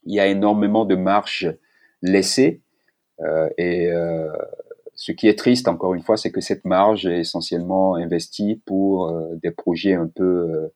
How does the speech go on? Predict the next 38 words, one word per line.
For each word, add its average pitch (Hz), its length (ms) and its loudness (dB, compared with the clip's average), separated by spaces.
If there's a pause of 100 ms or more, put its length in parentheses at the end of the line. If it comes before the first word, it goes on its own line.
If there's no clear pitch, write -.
(720)
euh, 78 120 -8
sans 98 200 0
manquer 95 300 0
de 95 80 4
respect 87 400 0
aux 90 160 4
hippies, 117 540 -2 (460)
euh, 82 240 -2
des 82 120 -4
projets 110 320 2
un 98 140 6
peu 127 180 4
hippies 101 640 2
pour 92 120 -4
faire 92 180 2
joli, 92 460 0
pour 82 180 -10
faire 85 160 0
gentil, 87 640 -2
et 76 120 0
cetera, 80 300 -2
et 76 60 -6
cetera. - 320 -6
Donc 95 180 0
c'est, 107 260 4
c'est 120 100 2
une 135 160 4
vraie 131 240 2
résistance 113 760 -2
à, 92 200 2
à, - 360 2
à - 20 -4
construire 107 560 -2 (500)
par 113 200 4
les 98 180 2
Africains 104 460 -2
eux-mêmes 95 320 0
d'abord, 101 520 0